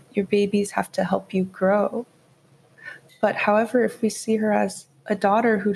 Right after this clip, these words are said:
who's lost her mom, when she says that, it, it makes a little more sense. There's a little more compassion in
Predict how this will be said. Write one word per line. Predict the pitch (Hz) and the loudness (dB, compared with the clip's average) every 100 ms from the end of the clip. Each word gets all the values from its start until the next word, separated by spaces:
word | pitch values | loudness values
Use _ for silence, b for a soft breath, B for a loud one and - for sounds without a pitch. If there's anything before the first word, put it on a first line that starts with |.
| - | -4
who's | - 208 196 | -4 -4 -2
lost | 190 190 202 - | 0 0 -2 -6
her | 196 | 0
mom, | 190 190 214 202 185 - - _ _ _ _ _ _ _ _ _ _ _ _ - | 2 2 2 2 0 -4 -14 _ _ _ _ _ _ _ _ _ _ _ _ -2
when | 220 208 | 0 0
she | - 233 | -2 -2
says | 214 240 240 - | -2 -2 -2 -2
that, | 196 196 | -2 0
it, | 220 - | 2 0
it | - 214 | 0 2
makes | 214 233 233 - | 2 2 -2 -2
a | |
little | 214 208 214 | 0 2 2
more | 208 196 196 190 | 2 2 2 0
sense. | - 202 - 208 - - | -2 -2 -2 -4 -10 -4
There's | 214 202 | -2 0
a | 214 | 2
little | 214 214 | 2 4
more | 208 196 | 2 0
compassion | 196 196 190 190 190 - - 190 190 | -2 -4 -2 -2 -2 -2 -2 2 2
in | 196 185 190 | 2 2 0